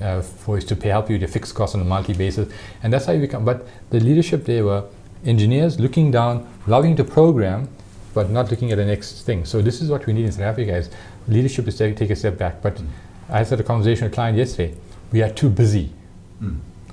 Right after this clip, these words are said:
Speaker 1: to even, uh, help try and think, figure out how to solve this problem. We don't have enough bodies.
Speaker 2: Yeah.
Speaker 1: People are off for covid, this and that.
Speaker 2: Yeah.
Speaker 1: Yeah. So if you haven't got time to solve the problem today, it'll still be there tomorrow,
Speaker 2: Mm.
Speaker 1: in a year's time.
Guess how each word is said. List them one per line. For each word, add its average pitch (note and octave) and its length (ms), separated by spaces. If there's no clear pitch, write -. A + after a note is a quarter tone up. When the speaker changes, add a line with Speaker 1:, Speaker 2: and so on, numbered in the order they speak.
Speaker 1:
to A#2+ 80
even, G#2 380
uh, F#2 280
help - 320
try A#2 140
and G#2+ 140
think, A2 160
figure A#2+ 200
out G#2 60
how G#2+ 100
to F#2+ 80
solve G2+ 280
this E2+ 80
problem. E2+ 320
We G#2+ 120
don't C3 120
have B2 80
enough A#2+ 220
bodies. G#2+ 480
Speaker 2:
Yeah. D#2+ 80
Speaker 1:
People B2 220
are A#2+ 60
off A#2+ 160
for A2 80
covid, A2 560
this - 180
and A2+ 80
that. G2+ 120
Speaker 2:
Yeah. F#2+ 120
Speaker 1:
Yeah. - 60
So B2 360
if A#2+ 140
you B2 40
haven't E3+ 140
got F3 160
time C3 220
to G#2 60
solve A#2 260
the G2+ 60
problem G#2+ 260
today, C#3 340
it'll G#2+ 140
still F3+ 260
be D#3 200
there D3+ 140
tomorrow, F3+ 600
Speaker 2:
Mm. F#2+ 140
Speaker 1:
in A2+ 60
a G#2+ 60
year's C3+ 320
time. C#3+ 400